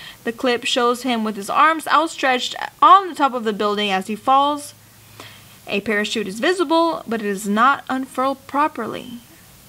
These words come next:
during the one hundred and forty foot drop. Guys, have you ever, um, invented something doesn't really turn out the way it is? Leave s-, leave a comment below if you ever invented anything, but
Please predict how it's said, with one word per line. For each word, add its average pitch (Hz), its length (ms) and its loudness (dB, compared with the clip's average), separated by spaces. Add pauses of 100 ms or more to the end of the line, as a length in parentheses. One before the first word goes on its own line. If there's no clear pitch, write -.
(400)
during 196 280 -4
the 190 100 -4
one 190 260 -4
hundred 233 440 -4
and 202 180 -8
forty 220 360 -4
foot - 460 -8 (300)
drop. - 380 -10 (1300)
Guys, 214 280 0
have 233 180 -4
you 226 60 0
ever, 226 400 0 (100)
um, 214 520 -4
invented 220 500 -2
something 220 480 -2
doesn't 202 580 -6
really 202 320 -6
turn 214 200 -6
out - 180 -6
the 202 80 -6
way 196 220 -2
it 190 100 -4
is? 196 320 -6 (760)
Leave 294 180 -4
s-, - 260 -12
leave 277 200 -2
a 311 60 -2
comment 294 320 -4
below 247 400 0
if 202 160 -8
you 208 160 -4
ever 202 180 -4
invented 202 460 -4
anything, 196 540 -8
but 208 220 -6